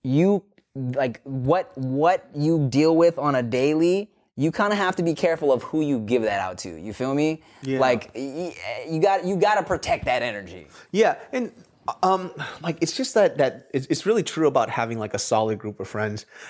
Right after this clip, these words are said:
Speaker 2: 'cause I, I think, like, if, when I came here, pe-, I, when I go to these college shows, people ask, like, "Oh, do you kick it with this, this, and that?" I was like, "You guys know who I kick it with. It's the
Speaker 1: Mm-hmm.
Speaker 2: people that you see in my videos."
Speaker 1: Mm.
Speaker 2: <laughs> It's Bart, Joe, Gio, you,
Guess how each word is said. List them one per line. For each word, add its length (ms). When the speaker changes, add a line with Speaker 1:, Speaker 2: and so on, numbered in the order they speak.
Speaker 2:
'cause 420
I, 160
I 80
think, 300
like, 240
if, 180
when 100
I 80
came 320
here, 400
pe-, 160
I, 120
when 120
I 40
go 100
to 60
these 160
college 260
shows, 220
people 260
ask, 180
like, 220
"Oh, 140
do 80
you 100
kick 220
it 80
with 160
this, 160
this, 200
and 140
that?" 220
I 20
was 100
like, 120
"You 80
guys 180
know 160
who 140
I 80
kick 180
it 80
with. 140
It's 160
the 60
Speaker 1:
Mm-hmm. 80
Speaker 2:
people 180
that 120
you 60
see 120
in 60
my 100
videos." 400
Speaker 1:
Mm. 340
Speaker 2:
<laughs> 100
It's 100
Bart, 480
Joe, 480
Gio, 500
you, 560